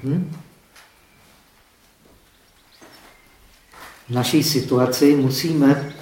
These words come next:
pochopit, hm? Jak, eh, začátek, tak i konec. A to je jak i v myšlení, tak i v životě, tak i v meditaci, hm?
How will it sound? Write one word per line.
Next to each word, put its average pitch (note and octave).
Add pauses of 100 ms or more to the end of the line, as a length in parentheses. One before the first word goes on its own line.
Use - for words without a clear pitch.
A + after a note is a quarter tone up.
pochopit, C#3 (160)
hm? - (2250)
Jak, B2+ (840)
eh, G#2+
začátek, C3+ (300)
tak -
i C3+
konec. B2 (100)
A -
to C3+
je C#3+ (360)
jak C3 (180)
i B2
v G#2
myšlení, C#3 (120)
tak A#2
i A2+
v G#2+
životě, C3
tak A#2 (160)
i A2+
v G#2+
meditaci, C3 (200)
hm? C#3